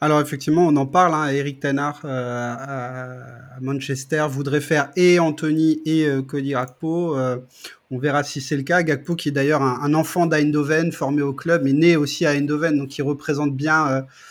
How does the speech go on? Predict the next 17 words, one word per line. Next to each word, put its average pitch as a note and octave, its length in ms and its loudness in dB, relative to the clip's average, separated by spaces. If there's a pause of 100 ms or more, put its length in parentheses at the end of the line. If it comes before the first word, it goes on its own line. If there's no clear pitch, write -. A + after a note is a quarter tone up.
(220)
euh, - 160 -12
un D3 100 -2
peu D3 180 -6
tout D#3 140 -10
ce - 80 -10
que, D3+ 220 0
tout D3 160 -6
ce - 80 -14
que D#3+ 100 -6
tu D3 180 -8
nous D3 200 0
expliques, D3+ 360 -6
euh, D3 60 0
depuis C#3+ 300 -6
le C3+ 80 -6
début. E3 340 2 (400)
Euh, B2+ 160 -4